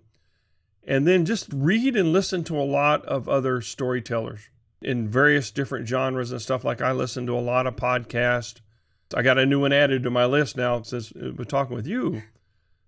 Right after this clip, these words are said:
But there's different perspectives and stuff you'll pick up if you hear it often enough and say, "How could I use that? How can I take what they just did? I like what they just did, and can I make it mine?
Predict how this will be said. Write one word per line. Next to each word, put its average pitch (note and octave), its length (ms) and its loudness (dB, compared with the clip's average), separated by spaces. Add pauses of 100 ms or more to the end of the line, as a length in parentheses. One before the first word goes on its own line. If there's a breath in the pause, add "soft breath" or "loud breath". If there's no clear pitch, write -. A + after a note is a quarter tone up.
(120)
But D#3 140 0
there's D#3+ 140 0
different C4 340 -2
perspectives F#3+ 580 -2
and C#3+ 120 -4
stuff D3 280 -2
you'll C3 140 -2
pick C3+ 260 -6
up C3 160 -2
if A#2 140 -8
you A#2+ 100 -4
hear C3+ 160 -2
it B2+ 80 0
often B2+ 260 -2
enough B2+ 120 -6
and B2 80 -12
say, A#2+ 160 -4
"How F3 180 -4
could B3 160 -10
I A3 140 -2
use C#3 460 -4
that? B2+ 360 -2 (600)
How C3+ 140 -2
can E3+ 140 -4
I D3+ 100 0
take D3+ 300 -6
what C3 140 -2
they C3 160 0 (160)
just C3+ 340 -4
did? B2 400 0 (380)
I - 80 -2
like G#3 160 2
what D#3 80 -2
they C#3 120 2
just C3 220 -6
did, G3 180 0
and C3 100 -8
can C#4+ 160 -2
I D4 60 -4
make F3 240 -2
it - 80 -8
mine? G#2 340 -10